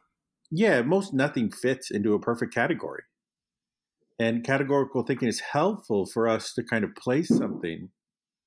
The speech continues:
but it's harmful in that it reduces something that is far more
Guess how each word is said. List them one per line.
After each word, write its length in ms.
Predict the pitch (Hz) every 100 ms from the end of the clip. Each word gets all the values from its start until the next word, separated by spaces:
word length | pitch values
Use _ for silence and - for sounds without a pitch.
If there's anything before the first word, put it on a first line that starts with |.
| _ - -
but 320 | 113 117 113 - _ - _
it's 180 | 120 120
harmful 720 | - 120 156 156 98 80 82 _ _ _ -
in 160 | 117 107
that 160 | 107
it 200 | 104 98 _ -
reduces 880 | 113 110 95 123 - 113 92 90 -
something 520 | - - 104 120 107
that 140 | 107
is 320 | 104 101 - - _ _ -
far 300 | 117 120 123
more 540 | 117 110 107 95 87